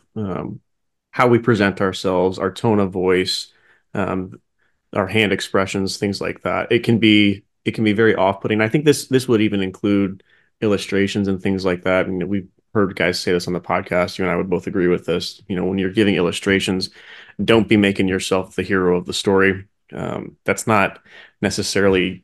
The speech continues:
a solemn act. We are to make Jesus the hero of the story because he is. Um, and then with, with tone of voice,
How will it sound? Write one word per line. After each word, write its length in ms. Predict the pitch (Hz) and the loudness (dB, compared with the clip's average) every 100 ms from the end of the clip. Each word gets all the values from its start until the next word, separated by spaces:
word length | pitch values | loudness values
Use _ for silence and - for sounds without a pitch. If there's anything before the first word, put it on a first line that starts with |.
| - | -16
a 80 | - | -10
solemn 420 | - 92 92 95 | -6 -2 -2 0
act. 260 | 95 98 92 | 0 -2 -8
We 240 | - 95 | -8 -8
are 60 | 90 | -6
to 80 | |
make 180 | 92 90 | -6 -6
Jesus 360 | - 90 90 - | -4 -4 -4 -6
the 80 | 95 | -6
hero 240 | 95 92 | -2 -2
of 80 | 90 | -2
the 60 | |
story 460 | - 98 92 92 101 - | -6 -2 0 0 -4 -14
because 380 | 104 - - - | -12 -8 -10 -10
he 180 | - 80 | -8 -2
is. 360 | 90 90 92 - _ - | 0 0 -4 -14 _ -16
Um, 520 | 98 90 82 80 - - _ _ _ - - _ - | -10 -8 -8 -8 -12 -16 _ _ _ -20 -20 _ -8
and 160 | 104 104 | -2 2
then 380 | 104 101 90 - - | 4 2 -2 -8 -4
with, 180 | 117 - | -4 2
with 200 | 113 - | 0 2
tone 200 | 151 147 | 2 4
of 120 | 104 | 4
voice, 640 | 101 110 101 - - - | 6 6 6 2 -4 -8